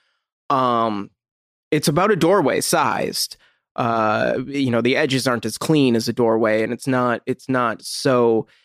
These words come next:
it doesn't extend all the way to the ground, but, but for, for more or less, it's that kind of, like, six-by-two, seven-by-two,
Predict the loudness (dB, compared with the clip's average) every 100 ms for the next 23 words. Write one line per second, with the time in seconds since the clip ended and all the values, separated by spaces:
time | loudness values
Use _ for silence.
0 | _ 0 2 4 4 2 -2 0 2 2
1 | 2 2 2 0 -2 2 2 2 0 0
2 | 0 0 -2 -6 -4 -2 0 0 -2 0
3 | 2 2 -2 -12 _ -2 2 4 2 2
4 | 0 -2 -4 -2 -2 -2 -4 -4 -2 -2
5 | -4 -4 -2 -4 -4 -6 -6 -4 -2 -2
6 | -2 -2 -4 -2 -4 -4 -2 0 0 -2